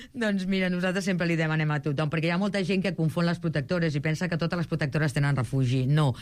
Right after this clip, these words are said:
fem una crida. No totes les protectores tenen refugi. Fem una crida que ajudeu a qualsevol protectora, la que vulgueu, però que tinguin refugi, sisplau, perquè som les que més malament ho estem passant, perquè, a més a més de qu-, portar qüestions jurídiques i canviar lleis,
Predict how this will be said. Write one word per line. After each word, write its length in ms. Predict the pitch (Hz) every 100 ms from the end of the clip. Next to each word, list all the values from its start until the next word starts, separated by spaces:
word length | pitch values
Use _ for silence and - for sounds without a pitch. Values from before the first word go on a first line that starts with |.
| - -
fem 220 | 202 202
una 200 | 208 185
crida. 380 | 165 160 156 147
No 220 | 170 214
totes 320 | - 220 208
les 120 | 170 160
protectores 480 | 151 139 147 143
tenen 200 | 135 131
refugi. 440 | 123 120 131 123 120 - - -
Fem 180 | 202 202
una 140 | 220 190
crida 260 | 202 208 196
que 80 | 165
ajudeu 420 | 160 170 240 226 - - - - - 180
a 60 | 170
qualsevol 380 | 185 180 190
protectora, 480 | 196 214 180 190 170
la 60 | 170
que 80 | 170
vulgueu, 380 | 175 180 214 175 151
però 140 | 180
que 80 | 175 165
tinguin 240 | 208 240
refugi, 400 | 208 160 190 165 147
sisplau, 480 | 143 - 170 160 143 - -
perquè 220 | - 170 175
som 160 | 196
les 160 | 208 190
que 80 | 180
més 160 | 180 185
malament 300 | 190 180 185
ho 60 | 185
estem 240 | 180 170 160
passant, 380 | 160 165 156 143
perquè, 220 | 151 156
a 20 |
més 80 | 175
a 80 | 202
més 160 | 196
de 80 | 165
qu-, 220 | 139 160 -
portar 240 | 151 202 180
qüestions 320 | 165 208 214
jurídiques 460 | 208 202 190 170
i 60 | 151
canviar 260 | 143 151 190
lleis, 380 | 202 196 196